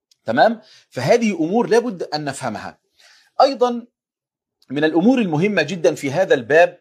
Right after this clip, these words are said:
هو ال-، ال-، المبادرة في العمل. النبي صلى الله عليه وسلم قال: "بادروا بالأعمال". المبادرة بالعمل تدل على صدق الإرادة، على الأقل في البداية. إنسان سمع موعظة عن،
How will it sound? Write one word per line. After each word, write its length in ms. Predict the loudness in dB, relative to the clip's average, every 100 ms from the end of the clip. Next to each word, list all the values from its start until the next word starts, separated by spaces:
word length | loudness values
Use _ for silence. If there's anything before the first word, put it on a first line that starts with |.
| _ _ _ _
هو 420 | 0 4 4 4 0 _ _ _ _
ال-، 240 | -6 -4 -8
ال-، 220 | -8 -6
المبادرة 720 | -6 -2 2 2 4 2 0
في 160 | -4 -10
العمل. 400 | -10 -10 -12 -12
النبي 380 | -10 -10 -10 -10
صلى 200 | -6 -2
الله 220 | 4 4
عليه 160 | 4 0
وسلم 300 | -6 -10 -4
قال: 280 | 0 0
"بادروا 640 | 0 -2 -2 -4 -6 -8 -10 _ _
بالأعمال". 840 | -8 -6 0 2 2 0 -4 -8 -14 _ _ _ _ _ _ _ _ _ -4
المبادرة 600 | -2 0 2 4 2 2
بالعمل 680 | 0 -6 -6 -6 -6 -8 -10
تدل 420 | -10 -8 -8 -4
على 460 | -4 0 2 4 4
صدق 480 | 2 -4 -8 -12 -10
الإرادة، 760 | -6 -2 4 4 4 -2 -12 -6
على 160 | -4
الأقل 380 | -2 -2 -4 -4
في 80 | -6
البداية. 480 | 0 4 6 4 -6
إنسان 340 | -6 -6 -4
سمع 320 | -6 -2 0
موعظة 420 | 0 -2 -2 2
عن، 280 | 2 2 -4